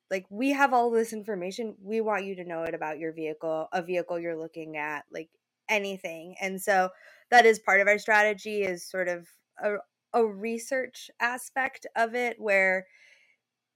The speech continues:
uh, we're not gonna push you on the line. Like,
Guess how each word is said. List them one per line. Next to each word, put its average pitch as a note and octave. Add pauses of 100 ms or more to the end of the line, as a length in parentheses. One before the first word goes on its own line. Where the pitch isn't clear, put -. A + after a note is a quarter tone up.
(100)
uh, - (280)
we're A3
not B3
gonna B3+
push A#3
you A#3
on G#3+
the G3+
line. E3
Like, F3+